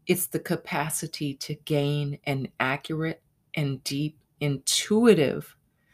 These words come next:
understanding of a person or thing, and I will even say situation.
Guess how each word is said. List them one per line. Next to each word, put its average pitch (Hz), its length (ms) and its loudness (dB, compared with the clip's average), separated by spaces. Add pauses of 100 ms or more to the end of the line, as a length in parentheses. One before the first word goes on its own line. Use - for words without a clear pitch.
(220)
understanding 151 1000 0 (640)
of 147 160 0
a 139 80 -2
person 151 600 -2
or 143 200 -2
thing, 131 580 -4 (680)
and 143 160 2
I 127 100 4
will 147 240 0
even 139 320 -2
say 135 540 -4
situation. 151 1120 0